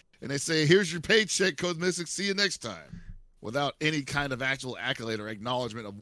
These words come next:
their role in that. And then just saying, "Oh, yeah, we can do this ourselves. We don't need them." Like, what?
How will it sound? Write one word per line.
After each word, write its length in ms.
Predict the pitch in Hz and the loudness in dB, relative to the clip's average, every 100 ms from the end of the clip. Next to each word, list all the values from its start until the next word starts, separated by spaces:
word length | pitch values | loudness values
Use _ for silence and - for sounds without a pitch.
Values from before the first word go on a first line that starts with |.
| - | -8
their 200 | 120 113 | -4 -2
role 340 | 104 117 120 95 | -2 -2 -2 -6
in 120 | 80 | -10
that. 200 | 73 - _ _ _ _ - | -14 -16 _ _ _ _ -12
And 160 | 95 | -4
then 160 | 117 120 | -4 -2
just 180 | 110 - | -4 -2
saying, 200 | 117 120 | -2 4
"Oh, 120 | 226 | 6
yeah, 120 | 196 | 6
we 80 | 190 | 6
can 80 | 185 | 2
do 100 | 143 | -2
this 220 | 123 117 | -2 -4
ourselves. 400 | 107 - 113 117 | -4 -4 -4 -4
We 60 | 139 | -4
don't 100 | 107 | -4
need 160 | 95 | -8
them." 220 | 92 95 - - | -10 -12 -16 -12
Like, 180 | 101 - _ _ _ _ _ - | -12 -12 _ _ _ _ _ -14
what? 240 | 143 | -12